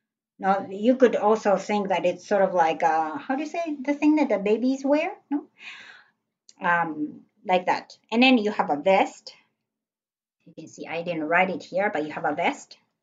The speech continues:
to cover that so you don't show your, um, waistline. And then, um, you wear, um, tailcoat on top.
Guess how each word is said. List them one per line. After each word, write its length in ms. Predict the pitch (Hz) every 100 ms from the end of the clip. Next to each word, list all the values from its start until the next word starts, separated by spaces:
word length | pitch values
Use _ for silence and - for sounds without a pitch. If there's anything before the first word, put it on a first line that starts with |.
| _ _ -
to 120 | 180
cover 380 | - 214 170 151
that 220 | 170 -
so 80 | 190
you 140 | 180
don't 180 | - 160
show 300 | - 240 226
your, 600 | 214 165 156 143 143 -
um, 400 | 160 156 147 143
waistline. 960 | 135 214 - - - - 226 254 294 - _ _ - - - _ _ -
And 140 | 208
then, 400 | 254 269 277 277
um, 260 | 185 185 180
you 180 | 170 170
wear, 560 | 170 160 165 160 156 -
um, 420 | 151 143 139 143
tailcoat 500 | - 151 147 - - _ _ _ _ _ _ -
on 140 | 131
top. 240 | 123 -